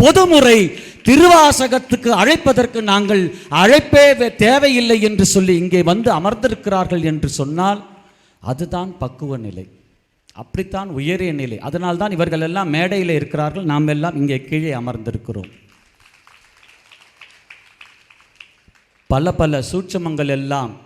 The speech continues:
ஐயா அவர்கள் மிக விளக்கமாக பதிகங்களுடைய விளக்கங்களை எடுத்து உரைத்தார்கள். நேரம் அதிகம் ஆகிவிட்டது, உணவு நாம் எடுத்துக்கொள்ள வேண்டும், எல்லோரும் கலைய வேண்டும். மத்தியான நிகழ்வு இன்று இல்லை, இதோடு நிறைவு செய்யப்படுகிறது.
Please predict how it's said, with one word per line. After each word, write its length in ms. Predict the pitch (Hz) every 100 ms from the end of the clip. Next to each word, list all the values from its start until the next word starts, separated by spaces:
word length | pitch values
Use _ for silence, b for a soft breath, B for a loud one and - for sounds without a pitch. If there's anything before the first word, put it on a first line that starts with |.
| _ _ _ -
ஐயா 260 | 143 185 160
அவர்கள் 260 | 147 131 120
மிக 160 | 143 160
விளக்கமாக 680 | 143 165 170 165 156 151 143
பதிகங்களுடைய 600 | 131 131 151 139 127 127 117
விளக்கங்களை 500 | 131 151 143 131 123 120
எடுத்து 220 | 131 -
உரைத்தார்கள். 520 | 113 113 113 107 - 98 - 123
நேரம் 340 | 170 170 131
அதிகம் 340 | 123 160 160 151
ஆகிவிட்டது, 460 | 123 120 113 117 110 131
உணவு 200 | 165 156
நாம் 220 | 135 127 127
எடுத்துக்கொள்ள 420 | 131 - 131 123
வேண்டும், 340 | 123 123 165 135
எல்லோரும் 340 | 135 160 151 143
கலைய 260 | 127 135 139
வேண்டும். 360 | 120 110 104 - B B B B
மத்தியான 520 | 143 165 196 233 208 185
நிகழ்வு 380 | 180 208 226 220 254 180
இன்று 300 | 180 202 190 160 160
இல்லை, 220 | 196 190 139 147
இதோடு 300 | 180 196 190
நிறைவு 400 | 170 175 208 214
செய்யப்படுகிறது. 840 | - 160 151 147 139 139 131 127